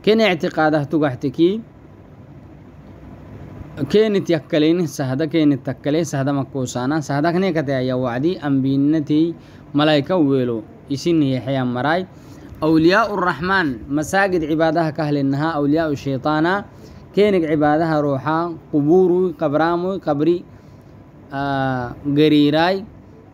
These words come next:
تنهتن اللي هي مراي. كينك إيمان حيلة بحسسا قوة بحسسا ما شيطان داو يابيني، شيطان أهبوغسانا، شيطان أهقبايا غوريني،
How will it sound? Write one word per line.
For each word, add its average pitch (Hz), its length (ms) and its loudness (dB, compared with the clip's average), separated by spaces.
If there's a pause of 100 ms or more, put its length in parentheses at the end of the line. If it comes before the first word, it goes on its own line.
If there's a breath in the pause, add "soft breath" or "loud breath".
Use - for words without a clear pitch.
تنهتن 165 540 0
اللي 147 180 2
هي 143 80 0
مراي. 147 500 0 (840)
كينك 226 360 2 (200)
إيمان 185 540 2 (400)
حيلة 190 300 4
بحسسا 160 680 -2
قوة 160 340 0
بحسسا 143 480 -4
ما 180 280 0 (720 loud breath)
شيطان 175 680 2 (720)
داو 156 420 4
يابيني، 147 680 2 (180)
شيطان 170 360 -2
أهبوغسانا، 151 920 0 (200)
شيطان 170 340 2
أهقبايا 143 400 0
غوريني، 135 520 0